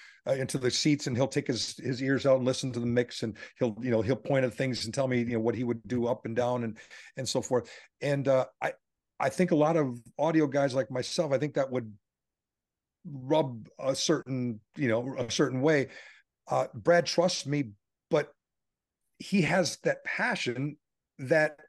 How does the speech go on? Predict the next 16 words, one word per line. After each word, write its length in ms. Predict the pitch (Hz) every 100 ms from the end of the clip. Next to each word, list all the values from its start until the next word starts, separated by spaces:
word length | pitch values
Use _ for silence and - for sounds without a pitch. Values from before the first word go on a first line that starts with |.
| _
I 120 | - 214
would, 160 | 214 -
I'll 60 |
take 180 | 220 247
that 100 | 190
any 160 | 165 151
day. 160 | 165 123 127 139 -
I, 140 | 160 -
you 120 | 147
know, 60 | 127
with, 300 | 131 139 - 127
with 220 | 139 -
Dennis, 480 | 135 160 151 - -
uh, 240 | 139 131
Dennis 260 | 131 147 143
DeYoung, 340 | 143 147 151